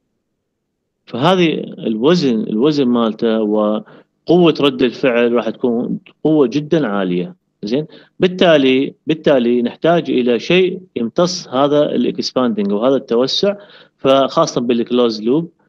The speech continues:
يصير عندي هاي المشكلة. بالأوبن، آه، بالأوبن system ما عندي مشكلة، لأن الأوبن system هو الماء راح يخرج already، فما عندي، آه، close. لكن بالكلوز، آه، لوب أحتاج إلى وضع الاكسبانشن تانك حتى يمتص عندي الاكسباندينج أو فلويد. طبعًا هذا الاكسباندينج فلويد due to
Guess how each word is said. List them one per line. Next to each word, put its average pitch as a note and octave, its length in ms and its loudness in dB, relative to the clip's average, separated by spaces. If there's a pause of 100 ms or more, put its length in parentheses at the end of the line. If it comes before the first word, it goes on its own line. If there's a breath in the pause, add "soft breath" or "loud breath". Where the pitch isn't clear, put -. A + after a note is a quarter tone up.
(220)
يصير A#2+ 240 0
عندي A2 260 0
هاي G#2+ 100 0
المشكلة. G#2+ 520 -2
بالأوبن، D#3 800 0
آه، B2+ 240 2
بالأوبن D3 540 2
system E3+ 340 -4
ما E3+ 120 2
عندي A2+ 240 0
مشكلة، G#2 280 -2
لأن G#2+ 100 0
الأوبن D3+ 340 0
system C#3 240 -4
هو C#3+ 120 0
الماء C#3+ 220 2
راح C3 140 -2
يخرج A2+ 320 -6
already، G2 540 -2 (380 soft breath)
فما C#3+ 160 2
عندي، B2 500 2
آه، G2+ 300 -2
close. G2+ 400 -2 (360 soft breath)
لكن B2 320 0
بالكلوز، E3 640 2
آه، B2+ 40 0
لوب A#2+ 580 0 (360 soft breath)
أحتاج D3 440 2
إلى B2 120 2
وضع D3+ 260 2
الاكسبانشن C3 680 -2
تانك B2+ 220 -2
حتى - 280 -4
يمتص D3+ 500 0
عندي C#3 320 0
الاكسباندينج D3 680 -2
أو C3 100 2
فلويد. F#2 300 -4
طبعًا B2+ 180 -2
هذا D3+ 80 0
الاكسباندينج D3 600 -2
فلويد C#3+ 340 -2
due C#3 200 2
to D3 140 -2